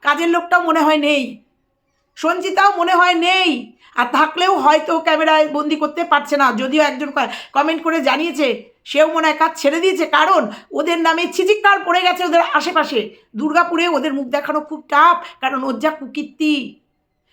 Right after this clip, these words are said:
ওর যা কুকীর্তি, আর ও বলে না ওর বাবার অনেক পরিচিত, অনেক পরিচিতি আছে, আর সেখান থেকে একে দুই, দুয়ে তিন করে সবাই জেনে গেছে, আর সবাই ব্লগিং দেখে।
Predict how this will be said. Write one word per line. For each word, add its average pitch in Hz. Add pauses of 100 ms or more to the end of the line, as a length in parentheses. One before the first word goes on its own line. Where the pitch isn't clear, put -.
(100)
ওর 339
যা 381
কুকীর্তি, 370
আর 339
ও 330
বলে 320
না 415
ওর 302
বাবার 285
অনেক 370
পরিচিত, 330 (320)
অনেক 294
পরিচিতি 277
আছে, 285 (160)
আর 233
সেখান -
থেকে 320
একে 311 (100)
দুই, 330
দুয়ে 302
তিন 302 (140)
করে 285
সবাই 302
জেনে 285
গেছে, 277 (200)
আর 226
সবাই 302
ব্লগিং 311
দেখে। 330